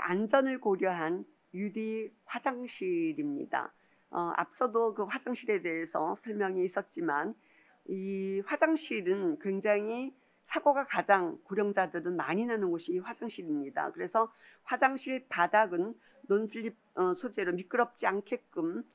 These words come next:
화장실 바닥의 소재를, 어, 선택하고 벽면 핸드레일을 적용하여서, 어, 그것을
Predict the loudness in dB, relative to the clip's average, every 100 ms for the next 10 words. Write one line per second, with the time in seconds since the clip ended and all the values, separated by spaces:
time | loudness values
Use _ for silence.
0 | _ -12 -4 -2 -2 -4 -2 0 4 4
1 | 4 2 0 -2 -6 -4 -2 0 -2 -4
2 | -10 _ _ -4 -4 -6 -8 -8 -4 -4
3 | 0 0 0 -4 _ _ _ -4 -2 2
4 | 2 2 0 -2 -2 0 2 2 2 -2
5 | -4 -4 -2 -2 -2 -2 -2 0 -2 -2
6 | -6 _ _ _ -2 -2 -2 -6 -4 -2
7 | -2 -2 -2